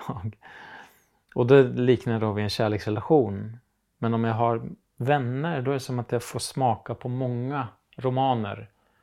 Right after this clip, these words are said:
får många livsperspektiv och synvinklar, och det breddar min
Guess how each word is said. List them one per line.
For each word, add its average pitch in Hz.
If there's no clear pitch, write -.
får 127
många 117
livsperspektiv 113
och 104
synvinklar, 113
och 107
det 107
breddar 117
min 101